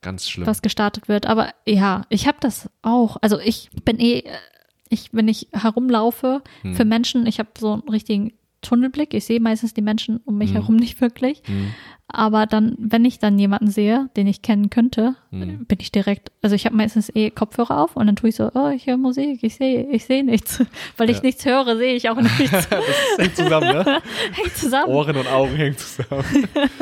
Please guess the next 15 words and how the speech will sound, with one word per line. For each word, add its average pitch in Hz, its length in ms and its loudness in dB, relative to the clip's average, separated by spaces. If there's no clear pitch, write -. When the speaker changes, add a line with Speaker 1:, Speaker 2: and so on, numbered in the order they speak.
Speaker 2:
<laughs> - 600 -6
Und 240 360 0
das 269 480 2
ist - 80 -16
halt, 240 360 -2
ich - 120 2
glaub, - 180 -2
bei - 80 0
uns - 360 -4
beiden 277 400 0
ist 311 120 -4
es 311 160 -2
so, 339 220 4
wir 240 380 0
brauchen 240 760 -2